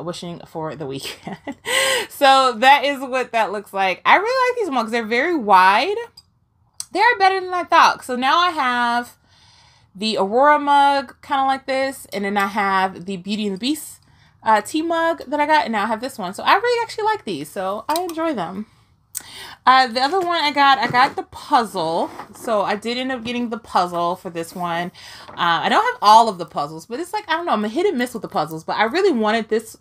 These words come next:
particular collection again 'cause I just really love this princess. And I, I kinda just like, it's the iconic, it's like, and it's an iconic castle. So I went ahead, got it, and, you know, it has, like, you know, the piece amount on the side. It has the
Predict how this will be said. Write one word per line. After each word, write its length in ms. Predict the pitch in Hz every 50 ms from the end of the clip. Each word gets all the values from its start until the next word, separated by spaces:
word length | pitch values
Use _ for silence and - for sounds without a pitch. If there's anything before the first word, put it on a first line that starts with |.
| _ _
particular 680 | - 247 247 - 277 - 277 262 262 262 262 269 277 277 - - - - - - _ _ _ _ -
collection 560 | - 302 269 262 269 277 - - 294 269 254
again 240 | 233 214 220 214 214
'cause 120 | 214 196
I 80 | 180 175
just 180 | 196 185 175 185
really 220 | 180 202 214 214
love 160 | 208 208 190
this 140 | 190 190 -
princess. 460 | - - 202 202 202 226 208 208 202
And 120 | - 175 180
I, 160 | 170 170 - -
I 60 | 170
kinda 360 | 170 - - 185 175 165 151 -
just 140 | 170 165 156
like, 220 | 165 160 135 - - _ _ _ _ _ _ _ _ _
it's 160 | - 175 - -
the 100 | 254 269
iconic, 560 | 269 285 294 285 - 302 285 285 277 208 - _ _
it's 160 | - 240 240
like, 220 | - 339 311 - _ _ - - - - _ _ _ -
and 140 | 233 240
it's 140 | 247 285 -
an 180 | 320 302 285 269
iconic 320 | 269 - 294 269 254 233
castle. 520 | - 226 196 185 - - 139 107 - - - -
So 500 | - - 233 214 220 220 220 214 220 220 _ _ _ _ _ _ _ _ _ _ _ _ _ _ _ _ - - -
I 80 | 208
went 180 | 233 277 302 339
ahead, 140 | 320 302 240
got 200 | 269 247 247 247
it, 220 | 247 247 220 - - - - - - -
and, 220 | - 226 233 240 240
you 60 | 240
know, 120 | 233 214
it 60 | 214 226
has, 340 | 220 208 190 190 190 190
like, 240 | - 180 170 - -
you 60 | -
know, 260 | 165 151 117 82 - 180 -
the 80 | 170
piece 320 | - - - 247 240 233 -
amount 400 | 226 226 226 214 214 202 - -
on 80 | 196
the 60 | 190 180
side. 460 | - - 208 190 185 185 180 180 170
It 80 | 170
has 260 | 160 185 147 151 156 -
the 200 | - 113 92